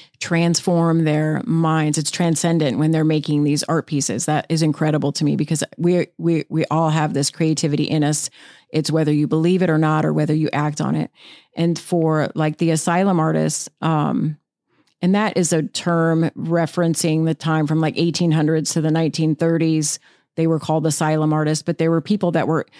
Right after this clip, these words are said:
in mental institutions that behaved better when they had art supplies, you know, uh, and they would have stacks and stacks of incredible artworks. Adolf Wolfe was one of them. Um, and I love that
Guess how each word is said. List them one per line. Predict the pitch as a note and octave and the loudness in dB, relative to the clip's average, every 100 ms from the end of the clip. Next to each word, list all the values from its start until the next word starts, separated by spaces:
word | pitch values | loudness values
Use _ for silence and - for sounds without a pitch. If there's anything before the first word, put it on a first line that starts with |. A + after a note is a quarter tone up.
| - - - | -20 -12 -2
in | F#3 F3+ F3 - | 2 2 0 0
mental | F3 F3+ G3+ F#3 | 0 2 2 2
institutions | D#3 D3 F3+ D#3+ E3+ D#3 - D#3 D3+ | 0 0 -2 0 0 0 0 0 0
that | F3+ D#3 C3+ - - - _ | 0 -2 -2 -8 -12 -18 _
behaved | F#3 D3 F3 F#3 F3 E3 | -2 0 2 2 0 0
better | D#3+ D#3 D#3 | 0 2 0
when | C#3+ E3 | 2 2
they | D#3+ | 2
had | D3+ C#3+ | 0 0
art | D3 - | 0 0
supplies, | D#3 D#3 C#3+ G1+ - - | -4 -4 -6 -4 -6 -6
you | - F3+ | -2 0
know, | D#3 | 0
uh, | D#3 D3+ E3 - | 0 -2 -2 0
and | E3 | 0
they | D#3+ | 2
would | D#3 | 2
have | D3+ C#3+ | 0 -2
stacks | - F#3 E3+ E3 | -2 0 -2 -2
and | F3 | -2
stacks | D#3 D3 D3 - | -2 -2 -2 -4
of | C#3+ - | -6 -2
incredible | E3 D3+ E3 E3 D#3 E3 D#3+ | -2 0 0 0 2 0 0
artworks. | - F#3 D3+ C#3+ - | 0 -2 -2 -4 -2
Adolf | - F3+ D#3+ - | -2 0 0 0
Wolfe | E3+ E3 | 0 2
was | F3 E3 E3 D#3 | 2 2 0 0
one | E3 | 0
of | E3 | 0
them. | D#3+ E3 E3 - - - - _ - | 0 0 0 -4 -20 -20 -20 _ -4
Um, | D#3 D#3 D3+ F2+ D3+ _ _ _ _ _ _ _ - | 0 0 0 0 -2 _ _ _ _ _ _ _ -6
and | D#3 D#3+ D#3 D#3 D3 D#3+ - _ _ _ | 0 2 2 2 0 -4 -8 _ _ _
I | E3 | -2
love | E3+ E3+ E3 E3 E3 - - - | 0 2 2 2 0 -6 -20 -16
that | E3 F3 D#3+ C#3+ - - - | -4 -2 0 -2 -4 -6 -6